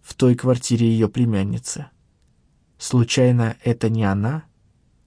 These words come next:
«Да, это Мариночка», растерянно подтвердила старушка. «Очень милая девушка, только она на этой фотографии плохо выглядит,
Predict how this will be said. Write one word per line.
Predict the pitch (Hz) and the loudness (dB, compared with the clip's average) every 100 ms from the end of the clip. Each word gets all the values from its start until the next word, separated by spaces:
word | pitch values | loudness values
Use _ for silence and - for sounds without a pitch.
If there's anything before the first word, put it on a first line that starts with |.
| _ _ _ _ _ _ _ - | _ _ _ _ _ _ _ -4
«Да, | 117 113 107 107 120 - _ _ _ _ | -2 0 0 0 -2 -8 _ _ _ _
это | - - 123 | -6 0 2
Мариночка», | 135 143 120 107 - - 127 _ _ _ _ _ | 2 2 2 0 -4 -8 -10 _ _ _ _ _
растерянно | 120 117 - 123 131 135 | 0 0 0 0 0 -2
подтвердила | 127 123 - 120 120 113 | -6 -6 -4 -2 0 0
старушка. | - - 117 175 - 165 _ _ _ _ | -2 -4 -4 -6 -10 -16 _ _ _ _
«Очень | - 120 131 | -4 0 2
милая | 127 131 127 120 | 4 6 6 4
девушка, | 110 113 143 - 120 120 _ _ _ _ _ _ _ _ _ _ - | 4 2 2 0 -4 -4 _ _ _ _ _ _ _ _ _ _ -2
только | 131 127 131 | -2 2 2
она | 139 143 | 2 2
на | 135 135 | 2 0
этой | 135 | 0
фотографии | 127 127 127 139 135 131 131 | -2 0 0 2 0 0 -4
плохо | 127 151 127 151 | -2 -4 -2 -2
выглядит, | 156 120 101 104 101 - | 0 0 -2 -2 -8 -10